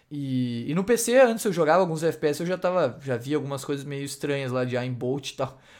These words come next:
mas no videogame chamou a atenção. É, eu, pra finalizar aqui a minha parte, cara,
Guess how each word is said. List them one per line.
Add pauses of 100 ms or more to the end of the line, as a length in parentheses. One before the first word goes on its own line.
(120)
mas
no
videogame
chamou
a
atenção. (380)
É, (280)
eu,
pra
finalizar
aqui
a
minha
parte,
cara,